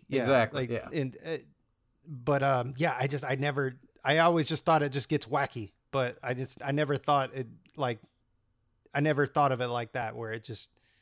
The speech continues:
Speaker 1: the
Speaker 2: And the
Speaker 1: film
Speaker 2: ending sequences,
Speaker 1: becomes
Speaker 2: you know, after they get out of the desert and make it to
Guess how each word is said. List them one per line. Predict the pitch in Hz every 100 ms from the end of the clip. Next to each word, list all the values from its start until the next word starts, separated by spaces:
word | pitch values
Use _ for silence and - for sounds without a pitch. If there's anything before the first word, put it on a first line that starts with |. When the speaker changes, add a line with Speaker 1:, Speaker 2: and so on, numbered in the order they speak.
| _ _ _ _ _ _ -
Speaker 1:
the | 190
Speaker 2:
And |
the | 208
Speaker 1:
film | 160
Speaker 2:
ending | 147 233
sequences, | 143 196 - 143 127
Speaker 1:
becomes | 147 117
Speaker 2:
you | 147
know, | 127 123
after | 131 147 - 147
they | 139 123
get | 127
out | 123 131 123
of | 107
the | 113
desert | 110 110 101 107 104
and | 110
make | 151 151
it | 110
to | 123 120 107